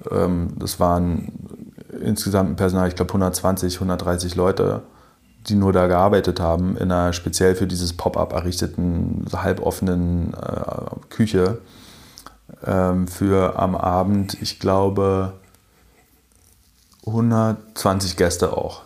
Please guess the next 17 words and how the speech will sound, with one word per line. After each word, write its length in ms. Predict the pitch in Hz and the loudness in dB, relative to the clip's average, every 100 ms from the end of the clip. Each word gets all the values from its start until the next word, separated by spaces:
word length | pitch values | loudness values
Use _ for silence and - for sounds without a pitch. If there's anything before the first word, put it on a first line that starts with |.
| - | -4
in 120 | 95 | 0
etwa 420 | 82 85 78 85 | 0 0 0 0
in 160 | - 90 | -4 -6
zwei 260 | - 82 | 0 0
Seatings. 600 | 85 107 104 117 123 - - - - _ _ - - - - _ - - - - - - - - | 2 0 0 0 0 -4 -14 -20 -20 _ _ -20 -20 -20 -20 _ -20 -20 -20 -20 -20 -18 -18 -2
Und 480 | 98 92 92 87 - 62 _ - | 2 2 2 -2 -14 -20 _ -4
genau, 240 | 101 85 | 0 2
in 60 | 82 | 0
der 100 | 85 | -2
Küche 300 | - 92 92 | -4 -4 0
waren 160 | 87 | 0
halt 140 | 87 85 | 0 -2
fünfzig 400 | 90 87 - - | -4 -8 -10 -8
Praktikanten 640 | 85 87 - 92 92 101 | -8 -6 -6 -4 -2 -2
und 180 | 92 87 | -2 -2
nochmal 400 | 85 87 90 85 | -2 -2 -4 -2
dreißig, 720 | 85 85 85 - - - 92 | 0 -2 -2 -8 -8 -10 -12